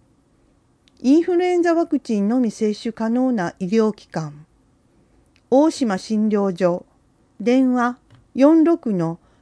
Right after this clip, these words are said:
零一三四。鎌田産婦人科。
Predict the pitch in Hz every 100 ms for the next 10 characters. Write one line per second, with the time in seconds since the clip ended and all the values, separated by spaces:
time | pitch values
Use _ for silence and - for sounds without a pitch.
0 | _ 220 277 285 277 285 214 - 185 185
1 | 185 190 165 147 _ _ _ _ _ _
2 | _ _ _ _ 285 320 320 320 302 294
3 | 277 254 240 233 214 208 196